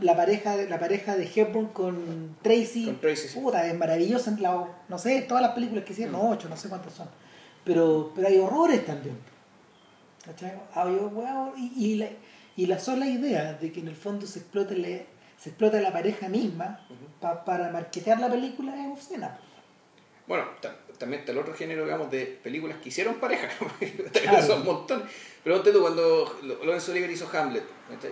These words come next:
Speaker 2: Y si mal no recuerdo, Vivian Lee hizo Ofelia, ¿no?
Speaker 1: Sí.
Speaker 2: ¿Eran pareja ya o se hicieron pareja a partir de ahí?
Speaker 1: No, pare-, no, parece que ya eran pareja.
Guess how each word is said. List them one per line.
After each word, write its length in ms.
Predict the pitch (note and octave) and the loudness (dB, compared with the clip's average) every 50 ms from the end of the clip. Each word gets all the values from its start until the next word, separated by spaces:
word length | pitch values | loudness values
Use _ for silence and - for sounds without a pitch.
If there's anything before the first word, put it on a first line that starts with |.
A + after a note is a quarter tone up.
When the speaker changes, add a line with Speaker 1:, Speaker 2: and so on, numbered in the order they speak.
| - - | -10 -10
Speaker 2:
Y 40 | - | -10
si 80 | - C3+ | -6 -6
mal 120 | C#3 E3 | -4 -4
no 60 | E3+ | 0
recuerdo, 380 | E3 D#3+ D#3 E3+ F3+ E3+ F3 F3 | 0 0 0 0 -4 -4 -2 -2
Vivian 240 | E3+ F3 E3 D3+ D3+ | 0 0 0 0 -2
Lee 80 | F3 | -4
hizo 180 | F#3+ - G3+ F3+ | -4 -4 -2 -4
Ofelia, 380 | E3 - - A#3+ - - - - | -2 -2 -2 -2 -2 -2 -4 -6
¿no? 80 | G#2 C3 - - - | -10 -14 -16 -18 -4
Speaker 1:
Sí. 160 | - D4 F4+ F4+ - - - - - - - - - | 2 2 2 2 0 -8 -16 -20 -20 -20 -20 -14 2
Speaker 2:
¿Eran 240 | - D3+ G3 - - | 4 4 4 4 2
pareja 280 | - - A#3+ A#3+ A#3 | 4 4 4 4 4
ya 120 | B3 D4 D4+ | 2 2 2
o 20 | - | 2
se 60 | C#3+ | -2
hicieron 200 | C#3 D3+ F3 E3 - | -4 -4 -6 -4 -2
pareja 180 | D#3+ E3 D#3+ | -2 -2 -2
a 40 | D3 | -2
partir 280 | D3+ D3 - E3 - C3+ | -6 -6 -6 -10 -6 -6
de 80 | - | -6
ahí? 60 | - G3+ | -4 -2
Speaker 1:
No, 160 | G#3 G#3+ A#3 | 0 2 2
pare-, 240 | A#3+ A#3 B3 B3+ G#3+ | 2 2 0 0 -2
no, 160 | G#3+ G#3+ G#3+ | -2 -2 0
parece 240 | G#3+ G#3+ G#3+ G#3+ G#3+ | 0 0 -2 -2 -4
que 60 | G3+ | -4
ya 60 | F#3+ F#3 | -4 -6
eran 100 | F3+ F3+ | -6 -8
pareja. 180 | E3+ D#3 - | -12 -14 -14